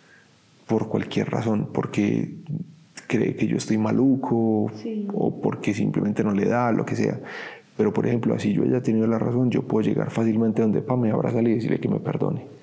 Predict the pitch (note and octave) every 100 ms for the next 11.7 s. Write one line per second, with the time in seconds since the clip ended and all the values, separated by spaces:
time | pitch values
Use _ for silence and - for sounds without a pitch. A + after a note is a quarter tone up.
0 | - - - G#3 G3 G3 G#3+ - - -
1 | - B2+ A2 A2+ A2 A2+ - - - _
2 | _ - _ _ _ _ - A1 A#2+ B2
3 | B2+ C#3+ C#3+ A2+ A2 A#2+ A2+ - A#2 A2+
4 | A2+ - - - - - A#2 G#2+ B2 A#2
5 | G#2 - A#2 A#2 C3 - A#2 A2+ G#2 G#2
6 | G#2 - A2+ - B2 A#2+ A#2+ - A2+ A2+
7 | - - - - A#2+ A#2 B2 A#2+ A#2+ A#2+
8 | A2 A#2 B2+ B2 A#2 A#2 A2 A#2 - C3
9 | A2 B2 B2 - B2 A2+ G#2+ G#2+ - -
10 | - B2 B2 B2+ - - G3 F#3 F3+ F3
11 | F3+ G#3+ A2 G#2+ A#2 - -